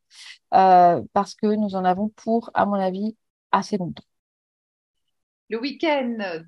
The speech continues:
Speaker 2: du trois et quatre juin, tu proposes, euh, un atelier de deux jours avec Mathias Fay sur, euh,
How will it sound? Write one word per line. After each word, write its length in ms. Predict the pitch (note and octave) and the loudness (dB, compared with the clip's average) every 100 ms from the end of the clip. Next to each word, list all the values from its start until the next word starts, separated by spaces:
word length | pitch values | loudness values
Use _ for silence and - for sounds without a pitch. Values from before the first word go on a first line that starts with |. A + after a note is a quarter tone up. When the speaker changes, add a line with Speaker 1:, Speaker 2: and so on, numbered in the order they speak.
| - | -8
Speaker 2:
du 760 | D4+ D#4+ D4+ C4 A3+ F#3 D3+ _ _ _ _ _ _ | -4 -4 -4 -4 -6 -10 -16 _ _ _ _ _ _
trois 220 | - E4 | -6 -4
et 80 | E4 | -4
quatre 240 | D4 A3+ | -6 -8
juin, 240 | G#3 C4 F#4 A4+ | -8 -8 -8 -10
tu 160 | - A#3 | -14 -16
proposes, 760 | - C4 D4 D#4 C#4+ A3+ F#3+ F3 | -12 -10 -6 -4 -4 -6 -10 -10
euh, 380 | F#3 E3 D#3+ D#3 D3 - | -8 -6 -8 -10 -12 -10
un 100 | G#3 | -8
atelier 340 | A3 A#3+ A3 | -8 -8 -14
de 60 | F3+ | -12
deux 120 | A3+ | -12
jours 220 | A3 D4 A3+ | -10 -10 -10
avec 320 | G3+ F#3+ F#3+ | -12 -14 -12
Mathias 520 | G3+ G#3+ G#3+ G3 - - | -12 -12 -12 -14 -18 -12
Fay 280 | B3 D#4 D#4 | -8 -8 -10
sur, 640 | - - B3 C4+ C#4+ G#3+ | -14 -16 -10 -8 -8 -10
euh, 500 | G3 F3+ F3 E3+ E3+ | -14 -12 -12 -12 -12